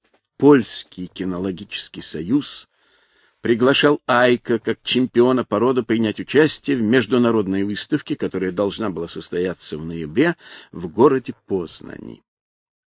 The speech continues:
Звание чемпиона наш питомец получил в возрасте пяти лет. Чтобы получить это звание, нужно два года подряд становиться победителем, то есть занимать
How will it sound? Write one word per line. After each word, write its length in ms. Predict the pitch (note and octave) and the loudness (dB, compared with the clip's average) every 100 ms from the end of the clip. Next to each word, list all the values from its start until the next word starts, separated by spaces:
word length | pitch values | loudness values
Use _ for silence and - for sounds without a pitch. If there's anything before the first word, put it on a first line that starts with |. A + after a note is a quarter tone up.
| _ _ _ _ _ _ _ _ - | _ _ _ _ _ _ _ _ -14
Звание 520 | F#2 A#2 F#3+ G3 F#3+ | -2 4 6 6 2
чемпиона 640 | - D#3 D3+ C#3+ D3+ D#3 C3 | 2 0 2 2 2 2 2
наш 260 | B2+ B2 | 0 -2
питомец 480 | - B2 B2+ C3 A#2 | -4 -2 0 0 -4
получил 460 | - G#2+ G2+ B2+ G#2 | -4 -4 -4 -6 -4
в 60 | |
возрасте 540 | F#2+ A#2 A2 - - G2 | -2 -2 -4 -8 -12 -14
пяти 380 | - G#2 - G#2 | -12 -12 -8 -6
лет. 480 | F#2+ G2 E2 _ - _ _ _ _ _ _ _ _ _ _ - - | -2 -2 -2 _ -20 _ _ _ _ _ _ _ _ _ _ -20 -8
Чтобы 300 | - C3+ C3 | 4 6 6
получить 480 | B2 B2 - C3+ A2 | 0 0 0 -2 -4
это 160 | G#2+ G2+ | -4 -6
звание, 500 | F#2+ A2+ A2 G#2 G2 - - - - | -2 0 0 -4 -8 -14 -20 -20 -4
нужно 300 | A2 G#2+ B2+ | -2 2 2
два 260 | G#2+ A2+ C3+ | 2 4 4
года 300 | G#2+ C3+ A#2+ | 6 4 4
подряд 420 | A#2+ A2+ A#2+ G#2 | 0 2 2 0
становиться 600 | - G2+ F#2+ A2 - F#2+ | -2 -4 -2 -4 -4 -8
победителем, 680 | - F2+ G#2 A#2+ C3 A#2+ A2+ | -8 -6 -2 0 0 0 -2
то 120 | G2 | -2
есть 160 | G2 F2+ | -4 -4
занимать 420 | F#2+ G#2 A2 | -4 -2 -2